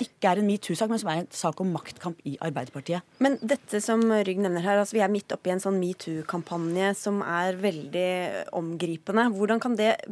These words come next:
Speaker 2: påvirke hvordan også denne saken blir tolka, og, og hvilket lys den blir lest i?
Speaker 1: Nettopp derfor var det så viktig for oss å skrive at dette var en melding som ikke hadde krenkende innhold, men at det som har skjedd, har utløst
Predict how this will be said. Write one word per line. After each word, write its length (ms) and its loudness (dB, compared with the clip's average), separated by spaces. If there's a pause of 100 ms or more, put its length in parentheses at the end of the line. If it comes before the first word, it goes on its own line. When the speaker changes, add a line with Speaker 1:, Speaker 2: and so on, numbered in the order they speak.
(200)
Speaker 2:
påvirke 500 -4
hvordan 240 -2
også 240 -8
denne 240 -2
saken 300 -4
blir 100 -6
tolka, 480 -6
og, 160 0
og 240 0
hvilket 240 -2
lys 320 -4
den 160 -2
blir 140 0
lest 260 -4
i? 160 -4 (720)
Speaker 1:
Nettopp 240 4
derfor 160 8
var 80 8
det 80 2
så 60 6
viktig 240 2
for 100 6
oss 80 2
å 80 6
skrive 300 0
at 80 -2
dette 180 -2
var 80 2
en 80 2
melding 240 2
som 140 -10
ikke 320 -10
hadde 220 -2
krenkende 360 -2
innhold, 320 2
men 160 2
at 80 -4
det 240 0
som 120 -4
har 80 -4
skjedd, 180 -2
har 140 -6
utløst 480 -4